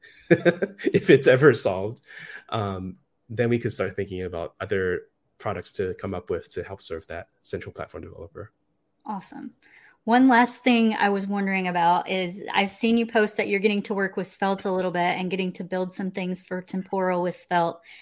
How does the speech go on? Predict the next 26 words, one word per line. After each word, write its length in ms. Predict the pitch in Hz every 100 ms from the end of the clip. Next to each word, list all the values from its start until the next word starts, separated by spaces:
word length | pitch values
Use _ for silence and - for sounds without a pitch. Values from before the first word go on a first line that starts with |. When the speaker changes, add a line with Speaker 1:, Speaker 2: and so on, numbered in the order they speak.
| - -
Speaker 2:
and 120 | 196
possibly 440 | 214 208 208 208
even 340 | - 190 180 170
hiring 640 | - 202 190 247 302 330
a 100 | -
Svelte 340 | 285 - 311 311
developer. 560 | 311 320 330 339 359 359
So 220 | - 226
I 80 | 202
wanted 260 | 220 233
to 40 | 214
see 220 | - 214
how 160 | -
much 280 | 214 220 -
you're 100 | 208
getting 260 | 190 190 190
to 140 | 202
use 260 | 202 208 -
Svelte 300 | 190 180 -
and 140 | 185
what 160 | 185 180
that 160 | 170 185
looks 240 | 180 -
like 200 | 165 -
at 140 | -
Temporal. 540 | - 190 - 117 -